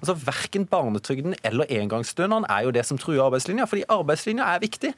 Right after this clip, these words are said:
Og K R F har for eksempel støttet forslag om at når du får sosialhjelp, så skal det være en aktivitetsplikt knyttet til den.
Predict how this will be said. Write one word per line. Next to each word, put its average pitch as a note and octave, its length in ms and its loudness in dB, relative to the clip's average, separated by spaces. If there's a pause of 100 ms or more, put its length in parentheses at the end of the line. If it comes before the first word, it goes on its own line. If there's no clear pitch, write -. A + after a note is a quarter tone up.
(280)
Og G#3 260 4
K G#3+ 120 4
R F#3+ 100 2
F G3+ 140 0
har - 20 2
for G3+ 140 -2
eksempel F#3+ 320 -2
støttet F3+ 480 2
forslag D#3 420 0
om D#3+ 140 0
at - 160 -10
når E3+ 240 2
du D#3+ 80 -2
får D#3 220 0
sosialhjelp, D#3 600 2
så A#3 160 -2
skal F#3+ 180 2
det E3+ 120 4
være D#3+ 100 0
en - 80 -6
aktivitetsplikt - 800 -2
knyttet B2+ 320 -2
til A#2+ 80 0
den. G#2 180 0